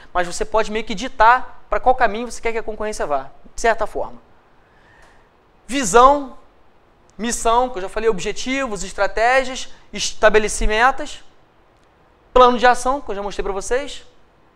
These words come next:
e implementar, implantar e controlar, monitorar pra ver se aquilo tá indo. Vocês entenderam? Vocês perceberam que o planejamento estratégico, se eu, se eu tiver aquelas características comportamentais do empreendedor, onde eu estabeleci metas, fiz um plano de ação, aquela coisa toda,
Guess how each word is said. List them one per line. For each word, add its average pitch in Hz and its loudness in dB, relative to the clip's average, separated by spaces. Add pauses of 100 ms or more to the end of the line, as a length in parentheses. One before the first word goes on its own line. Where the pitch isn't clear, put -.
(420)
e 262 -8
implementar, 247 0
implantar 202 0
e 202 -4
controlar, 226 2
monitorar 170 -2
pra 160 -8
ver 156 -8
se 160 -12
aquilo 175 -14
tá 196 -2
indo. 131 -12 (640)
Vocês 302 -6
entenderam? 269 4
Vocês 254 -8
perceberam 240 0
que 233 -8
o - -12
planejamento 220 0
estratégico, 208 -4 (1200)
se - -4
eu, 285 0
se - -6
eu 269 -6
tiver 269 2
aquelas 277 0
características 202 -4
comportamentais 185 -4
do 139 -8
empreendedor, 185 -4 (340)
onde 165 -6
eu 175 -4
estabeleci 208 -4
metas, 180 0
fiz 196 -12
um 190 -14
plano 175 -6
de 143 -2
ação, 160 -2
aquela 156 -6
coisa 143 -10
toda, 240 0